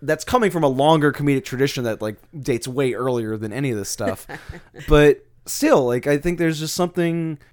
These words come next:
Speaker 1: like, very heartfelt and, like, straightforward and genuine about this movie that takes its themes seriously.
Speaker 2: Yeah.
Speaker 1: Uh, that you can't really do in a comedy, or at least comedies don't dare to do it.
Speaker 2: No, you're right.
Speaker 1: Uh, and I really appreciated that. I was just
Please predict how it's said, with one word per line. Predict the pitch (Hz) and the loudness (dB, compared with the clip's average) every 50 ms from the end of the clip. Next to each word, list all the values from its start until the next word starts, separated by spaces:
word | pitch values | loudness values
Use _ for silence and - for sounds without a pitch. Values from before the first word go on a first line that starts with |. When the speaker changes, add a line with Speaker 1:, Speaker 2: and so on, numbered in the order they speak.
| _ - | _ -4
Speaker 1:
like, | 147 143 139 | -4 -2 0
very | 131 131 156 175 185 180 165 | 2 4 4 6 6 4 4
heartfelt | 139 - - 151 160 175 - - - 190 175 170 165 160 - - - | 2 0 0 0 0 0 -2 -4 -2 0 2 2 2 2 0 -2 -4
and, | - 135 135 131 | -4 -2 -2 -2
like, | 127 117 - | -2 -4 -6
straightforward | - - - 160 165 165 - - 165 160 160 151 | -6 -4 -2 -2 -2 -2 -2 0 0 0 2 0
and | 135 127 123 | -2 -4 -4
genuine | 110 113 113 127 147 147 135 127 120 | -4 -4 -4 -2 0 0 0 0 -2
about | 117 117 120 117 92 | -2 -2 -4 -4 -4
this | 117 113 - | -8 -10 -8
movie | 117 120 117 113 107 117 113 110 110 110 - _ _ _ _ _ _ _ _ _ - | -6 -6 -6 -4 -4 -4 -4 -4 -6 -8 -10 _ _ _ _ _ _ _ _ _ -4
that | 139 135 - | -4 -2 -2
takes | - 147 147 147 - | -2 -2 -2 -2 -2
its | 156 139 - - | -6 -6 -6 -6
themes | - 135 135 156 160 143 | -4 -2 -2 -2 -2 -2
seriously. | - - - 139 135 151 170 151 139 123 - - 127 120 113 113 110 113 117 - _ _ _ - | -4 -4 -2 -4 -2 -2 0 0 0 0 -2 -4 -4 -2 -2 -2 -4 -6 -8 -10 _ _ _ -10
Speaker 2:
Yeah. | 208 208 190 156 117 90 | -6 -4 -4 -4 0 2
Speaker 1:
Uh, | 139 131 127 123 | 2 4 4 2
that | 123 120 123 135 123 123 | 2 0 0 -2 -2 -2
you | 139 | -6
can't | 135 - 165 156 143 | -6 -4 -4 -4 -2
really | 151 151 139 135 131 | -2 -2 0 0 -2
do | 127 113 123 123 131 139 | -4 -4 -4 -2 -2 -2
in | 131 | -4
a | 123 113 | -6 -8
comedy, | - - 117 127 131 123 113 104 | -8 -6 -6 -6 -6 -6 -6 -4
or | 104 120 | -4 -4
at | 123 | -4
least | 127 131 120 - - _ _ - 135 - | -4 -4 -6 -8 -12 _ _ -20 -16 -12
comedies | - 135 139 139 127 127 117 113 | -8 -6 -4 -4 -4 -4 -6 -6
don't | 127 123 117 - _ _ | -6 -8 -8 -12 _ _
dare | - 113 117 131 | -8 -8 -6 -8
to | 117 107 | -8 -10
do | 90 98 87 85 | -10 -8 -8 -8
it. | 82 - - | -8 -10 -10
Speaker 2:
No, | 190 196 | -10 -10
you're | 202 202 202 220 | -8 -8 -8 -8
right. | 240 240 208 190 196 - - | -8 -8 -10 -10 -10 -8 -4
Speaker 1:
Uh, | 131 131 123 117 - | -2 -2 -2 -2 -2
and | 123 139 | -2 -2
I | 147 156 | -2 -2
really | 135 131 139 165 180 156 139 | 0 0 2 4 4 4 4
appreciated | 139 - 143 139 135 - 127 113 98 | 2 0 -2 -4 -4 -4 -4 -4 -4
that. | 107 101 | -4 -4
I | 98 107 117 | -4 -6 -6
was | 117 127 120 - - | -6 -8 -12 -12 -10
just | - 135 120 - - | -8 -8 -6 -8 -8